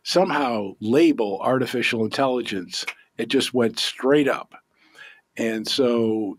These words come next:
the way I see it right now is that it is a bubble, and that nvidia, which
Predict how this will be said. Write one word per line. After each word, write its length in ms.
the 100
way 200
I 180
see 320
it 260
right 240
now 340
is 160
that 160
it 160
is 200
a 60
bubble, 560
and 560
that 360
nvidia, 680
which 400